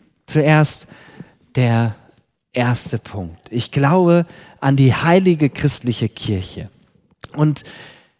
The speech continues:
die heilige christliche Kirche ist kein Gebäude, ist nicht dieses Gemeindehaus hier, ist keine Organisation, ist kein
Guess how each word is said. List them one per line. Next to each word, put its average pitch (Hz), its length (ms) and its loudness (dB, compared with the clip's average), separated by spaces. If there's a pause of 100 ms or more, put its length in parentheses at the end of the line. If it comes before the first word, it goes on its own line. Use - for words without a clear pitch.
(180)
die 143 100 6
heilige 208 440 4
christliche 170 580 0
Kirche 165 760 2 (340)
ist - 400 0
kein 160 460 0
Gebäude, 135 720 -2 (460)
ist 160 220 0
nicht 220 320 2
dieses 202 340 4
Gemeindehaus 135 800 0
hier, 101 180 -4
ist - 220 -4
keine 202 400 4
Organisation, 160 1300 0 (760)
ist - 240 0
kein 185 540 0